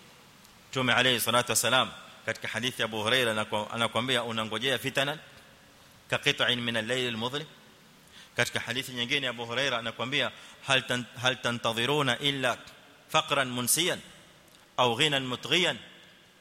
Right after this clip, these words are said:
au maradan mufsidan au haraman mufnidan au mautan mujhizan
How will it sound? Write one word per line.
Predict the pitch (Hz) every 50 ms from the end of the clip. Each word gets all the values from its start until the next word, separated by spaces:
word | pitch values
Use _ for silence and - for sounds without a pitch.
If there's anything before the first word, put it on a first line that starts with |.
| - - -
au | - 139 135 123
maradan | 127 147 160 151 147 135 139 135 131
mufsidan | 123 123 120 - - 190 202 180 170 147 117 92 - - - - - - - - - -
au | 135 131 131 123
haraman | 131 160 170 165 156 147 143 139 131 120 110 - - - - - - - - - - - - -
mufnidan | 123 120 - - 156 196 214 202 196 165 135 - - - - - - - - - - _ _ _ _ -
au | 151 151 139
mautan | 131 156 170 180 156 - 151 143 139
mujhizan | 139 135 135 120 123 175 214 208 175 180 156 117